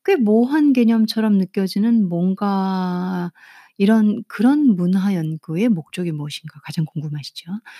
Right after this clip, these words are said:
그래서 제가 왜 그 공부를 하고 있는지. 자, 목적에 관해서 크리스 바커 선생님이 이렇게 얘기를 하고 계십니다. "문화 연구 분야를 구성하는 개념을 도구라고 한다면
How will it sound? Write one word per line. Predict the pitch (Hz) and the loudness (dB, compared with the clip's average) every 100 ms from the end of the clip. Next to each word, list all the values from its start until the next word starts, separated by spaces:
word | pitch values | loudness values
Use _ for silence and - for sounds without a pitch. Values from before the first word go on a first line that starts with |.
| - - | -20 -2
그래서 | 226 247 233 269 285 | 2 4 2 -4 -4
제가 | - 170 196 202 208 | -6 -6 -6 -10 -8
왜 | 170 165 | -8 -8
그 | - 170 | -12 -20
공부를 | - 151 147 180 | -8 -8 -6 -4
하고 | 226 320 | -4 0
있는지. | 269 170 147 - 156 247 - - - - | 0 0 -6 -14 -12 -12 -14 -20 -20 -20
자, | - 165 | -10 -6
목적에 | 151 175 - 294 320 | -4 -6 -6 -4 -2
관해서 | 269 202 175 175 220 220 220 | 0 0 0 -2 -2 -2 -4
크리스 | 277 - | -6 -4
바커 | 220 - | -4 -6
선생님이 | 196 180 190 | -4 -2 0
이렇게 | 165 - 156 | -2 -4 -4
얘기를 | 147 175 | -2 -4
하고 | 220 | -4
계십니다. | 202 - 143 139 143 151 - _ _ - - - | -6 -10 -10 -10 -12 -18 -20 _ _ -20 -20 -4
"문화 | 220 233 294 | 4 6 6
연구 | 277 254 240 254 233 | 6 6 6 2 0
분야를 | 220 202 196 226 233 | 0 0 0 -2 -2
구성하는 | 226 196 202 190 180 180 | -6 -6 -2 0 -2 -2
개념을 | 180 180 180 165 160 185 | -4 -4 -2 -4 -6 -8
도구라고 | - 185 196 208 175 | -6 -4 0 -2 -2
한다면 | 165 165 170 143 143 214 | -4 -4 -8 -8 -10 -12